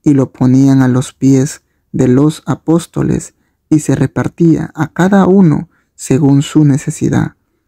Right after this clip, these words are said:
Entonces José, a quien los apóstoles pusieron por sobrenombre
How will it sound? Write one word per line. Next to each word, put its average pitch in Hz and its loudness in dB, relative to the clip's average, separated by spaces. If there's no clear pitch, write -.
Entonces 190 0
José, - -2
a 139 -2
quien 135 0
los 127 -2
apóstoles 143 -2
pusieron 131 -2
por 135 -2
sobrenombre 151 0